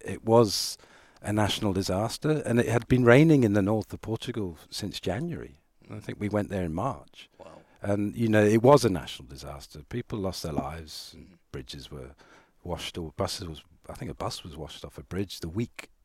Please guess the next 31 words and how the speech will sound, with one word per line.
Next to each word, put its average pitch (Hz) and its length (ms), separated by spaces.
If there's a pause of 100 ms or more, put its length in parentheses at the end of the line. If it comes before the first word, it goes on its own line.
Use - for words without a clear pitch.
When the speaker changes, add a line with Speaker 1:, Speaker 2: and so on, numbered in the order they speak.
(120)
Speaker 1:
before 113 380
the 82 120
rally. 85 400
So 92 280 (320)
to - 100
put 160 140
it 135 80
into 95 160
context, - 720 (920)
you 92 120
know, 73 200
rec-, 104 340
in 90 180
recent - 460
times, 85 440
recent 87 320
years, 78 640 (1040)
in 95 140
such - 280
a 95 40
situation, 87 680
that 92 140
rally 98 220
would 95 160
never 98 240
have 98 120
run. 117 200 (260)
Speaker 2:
Mm. 92 200 (460)
Speaker 1:
But 104 140
it - 120
did. 135 320